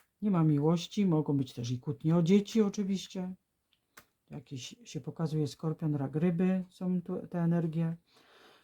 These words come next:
No, baran, lew, strzelec, wasza energia jest tu pokazana. To, co mówiłam, byk, panna, koziorożec, ale ogólnie to tu może być też wszystko. Wszelkie inne znaki mogą być, bo to jest nieważne. Tu się akcentuje bardzo skorpion tylko.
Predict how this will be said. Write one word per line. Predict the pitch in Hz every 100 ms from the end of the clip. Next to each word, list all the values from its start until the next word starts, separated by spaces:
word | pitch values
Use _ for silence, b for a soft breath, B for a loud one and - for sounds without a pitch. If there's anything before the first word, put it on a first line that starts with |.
| b
No, | 233 175
baran, | 156 175 170 160
lew, | 156
strzelec, | - 156 151 151
wasza | 156 165
energia | 151 151 143 147
jest | 131
tu | 151
pokazana. | 139 139 151 185 185 175
To, | 170 170
co | 160
mówiłam, | 147 156 147
byk, | 147 -
panna, | 156 151
koziorożec, | 156 156 180 170
ale | - 170
ogólnie | 190 170 214 220 202
to | 185
tu | 175
może | 180 170 175
być | 170 -
też | 170 160
wszystko. | - 226 - - 127 - _ _ _ _ _ _ _ _ _ _ _ _ _ _ _ B B B B B B
Wszelkie | - 185 165 180
inne | 170 175 170
znaki | 160 165 151
mogą | 160 147 160 156
być, | 170
bo | 147
to | 147
jest | 156
nieważne. | 170 160 143 135 131
Tu | -
się | 160 165
akcentuje | - 175 156 170
bardzo | 147 160 156
skorpion | 165 - 160 - 131
tylko. | 123 - - -